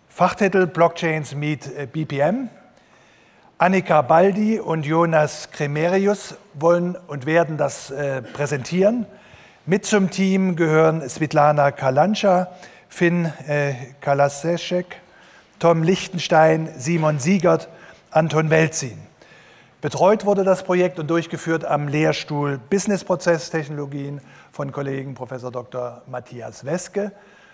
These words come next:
Und, äh, Partner ist hier, äh, die Xein A G und bei dem anderen Projekt war's die Bahn natürlich, war ja im Titel schon genannt. Und jetzt müssen wir mal die beiden Projekte, das erste mal bitte sich zeigen,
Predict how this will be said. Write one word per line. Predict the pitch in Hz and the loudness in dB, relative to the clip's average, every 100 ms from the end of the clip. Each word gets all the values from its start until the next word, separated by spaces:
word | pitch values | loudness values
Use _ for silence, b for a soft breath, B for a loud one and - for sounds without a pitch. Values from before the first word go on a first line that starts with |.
| b b - | b b -4
Und, | 160 160 - - - | -2 -2 -6 -8 -2
äh, | 156 | -2
Partner | - 170 170 165 160 | 2 0 2 0 0
ist | 135 - | -2 -6
hier, | - 180 196 202 196 B B B B | -2 2 4 4 0 B B B B
äh, | 143 139 | -4 -4
die | 117 143 135 117 - - | -4 -6 -6 -6 -12 -16
Xein | - - 170 190 208 208 - _ _ _ _ _ | -10 -2 0 0 -2 -6 -14 _ _ _ _ _
A | 170 170 | 0 2
G | 165 175 180 | 2 2 2
und | 180 156 | 0 -4
bei | 143 147 | -2 -2
dem | 147 | -2
anderen | 147 156 151 147 - | -6 -4 -6 -8 -10
Projekt | 143 147 143 - | -6 -6 -8 -6
war's | 131 135 - | -4 -4 -8
die | - 123 | -16 -14
Bahn | 110 131 160 196 | -2 2 2 0
natürlich, | 190 - 180 170 160 - b b - | -4 -4 -4 -4 -6 -12 b b -6
war | 147 | -4
ja | 147 | -2
im | 135 123 | -4 -4
Titel | 190 190 | -2 -2
schon | 175 170 | -2 -2
genannt. | 160 160 156 | -2 -2 -4
Und | 151 | -6
jetzt | 160 175 | -4 -4
müssen | 175 170 | -6 0
wir | |
mal | 160 151 151 - - | 2 0 -2 -10 -4
die | |
beiden | 156 165 190 175 | 2 4 4 2
Projekte, | 170 165 165 135 | 2 0 -2 -8
das | 123 | -4
erste | 165 208 - 190 160 | 0 0 0 -4 -2
mal | 170 | -2
bitte | 175 180 | -2 -6
sich | 160 170 | -8 -6
zeigen, | - 170 170 175 | -2 0 0 -4